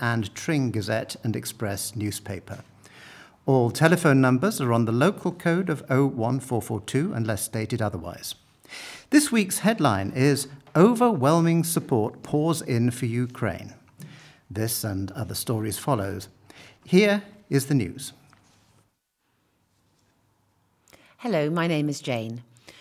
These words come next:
Speaker 2: Volunteers have been overwhelmed by the public's response to an appeal for help to support Ukrainian refugees. So many vital items have been donated to an appeal in Hemel and Kings Langley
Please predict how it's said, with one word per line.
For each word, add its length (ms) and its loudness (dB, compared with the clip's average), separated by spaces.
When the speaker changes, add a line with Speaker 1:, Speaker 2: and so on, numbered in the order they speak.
Speaker 2:
Volunteers 680 0
have 140 -6
been 200 -2
overwhelmed 840 0
by 120 -2
the 120 -8
public's 460 -6
response 460 -4
to 140 -8
an 100 -2
appeal 380 -2
for 160 -8
help 320 -4
to 140 -10
support 480 -6
Ukrainian 580 -4
refugees. 880 -6
So 400 2
many 180 4
vital 420 -2
items 520 -6
have 180 -10
been 140 -2
donated 600 -4
to 100 -6
an 80 -2
appeal 440 -4
in 200 -6
Hemel 480 -4
and 240 -6
Kings 340 -6
Langley 480 -4